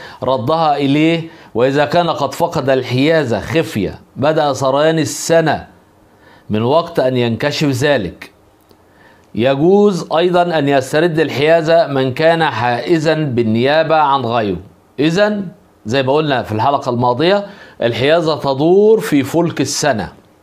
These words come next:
وح-، وهنشوف في الحلقة كل فقرات الح-، الاسترداد هتتم إزاي. إذن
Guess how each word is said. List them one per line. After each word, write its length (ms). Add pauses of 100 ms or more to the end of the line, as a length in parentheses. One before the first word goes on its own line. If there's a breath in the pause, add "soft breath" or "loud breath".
(160)
وح-، 260
وهنشوف 640
في 100
الحلقة 600 (720 loud breath)
كل 320
فقرات 540
الح-، 160
الاسترداد 960 (200)
هتتم 480
إزاي. 320 (1500 loud breath)
إذن 400